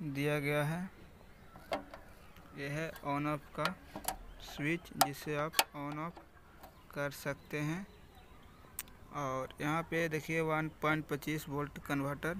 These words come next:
एक सौ पच्चीस वोल्टेज, और यहाँ पावर का जो है कि अच्छी दिया गया है लाइट।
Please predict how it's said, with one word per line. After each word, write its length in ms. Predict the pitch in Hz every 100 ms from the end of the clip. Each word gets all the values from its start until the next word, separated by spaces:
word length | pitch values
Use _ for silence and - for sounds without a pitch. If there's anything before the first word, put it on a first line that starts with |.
| 175
एक 180 | 139 135
सौ 80 | 147
पच्चीस 360 | 139 139 147 147
वोल्टेज, 460 | 170 147 139 165 190 - - - - - - - - -
और 120 | 147
यहाँ 360 | 151 151 170 190 - - - - - - - - - - - - - - - - - - - - - - -
पावर 380 | 147 147 151 165
का 200 | - 160 208 - - - - - - - - - - - - - - - - - - - - - - - - - - 175
जो 120 | 147
है 120 | 147
कि 160 | 147 170 254 - - - - - - - - - 190
अच्छी 300 | 151 135 -
दिया 240 | 147 151 151
गया 240 | 147 151
है 220 | 143 170 208 - - - - - - - - - - - - 196 175 - - 175 151 131 139
लाइट। 380 | 143 156 185